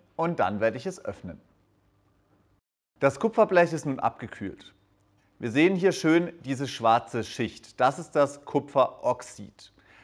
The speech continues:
Das ist kein Ruß. Ruß könnte ich einfach mit den Fingern wegwischen. Das kann ich hier bei dem Kupferoxid nicht, denn es ist hier ein neuer Stoff entstanden. Das ist ganz wichtig. Wir haben hier auch zusätzlich mit der rauschenden Flamme gearbeitet. Auch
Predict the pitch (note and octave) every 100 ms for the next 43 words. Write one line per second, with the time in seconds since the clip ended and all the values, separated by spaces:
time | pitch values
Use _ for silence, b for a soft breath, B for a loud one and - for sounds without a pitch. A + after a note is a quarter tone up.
0 | b C#3 C3 - - B2 A#2 G#2 C3 A#3+
1 | - C3 D3 - - D#3+ D3+ C#3+ - -
2 | C3 C3 B2+ B2+ B2 - B2+ A2 G2+ -
3 | A2+ F#3+ - F#3+ F#3 E3+ E3 D#3+ b b
4 | - B2+ - B2+ B2 - B2 A#2+ - A#2+
5 | A#2 A2+ A2 A#2 - A#2+ F2+ - G#2 F2+
6 | _ F#2 F#2 A2 G#2+ - - - A2+ C3
7 | D3+ - A2 B2+ A2+ - A#2 A#2 A2 A2+
8 | A2 - B2+ B2 - G#2+ - F#2+ D#2+ -
9 | A#1+ _ _ b b b b - G2+ -
10 | A#2 G#2+ - E3+ G3+ F#3 - b b b
11 | b A#2 B2 B2+ B2+ A#2+ B2 - C#3+ C#3
12 | C3 B2+ A2 G2 F2+ G2 C3 G#3 G#3 F#3
13 | D#3+ D#3 C#3 C3+ B2+ A2+ B2+ B2 B2 B2
14 | - G2